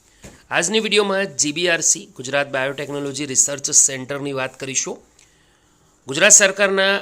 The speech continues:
આ વિભાગની અંદર, એટલે કે વિજ્ઞાન અને પ્રૌદ્યોગિકી વિભાગમાં વિવિધ પદો પર હાલ ભરતીની જાહેરાત આવી છે. ભરતી અંગેની જે જાહેરાત છે,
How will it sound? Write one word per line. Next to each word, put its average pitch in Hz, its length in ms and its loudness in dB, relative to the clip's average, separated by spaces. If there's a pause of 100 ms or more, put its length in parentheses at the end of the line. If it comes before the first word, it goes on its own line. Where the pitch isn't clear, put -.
(160)
આ 139 40 2
વિભાગની 160 500 -2
અંદર, 160 200 -6 (140)
એટલે 139 220 -12
કે 135 100 -12
વિજ્ઞાન 135 360 -4
અને 139 160 -6
પ્રૌદ્યોગિકી 131 680 -10
વિભાગમાં 120 480 -10 (760)
વિવિધ 175 340 0 (140)
પદો 151 300 -4
પર 139 280 -4 (140)
હાલ 131 240 -8
ભરતીની 135 440 -8
જાહેરાત 131 460 -2
આવી 107 280 -8
છે. - 180 -18
ભરતી 127 320 -8
અંગેની 170 320 -4
જે 151 160 -4
જાહેરાત 143 340 -2
છે, 139 300 -8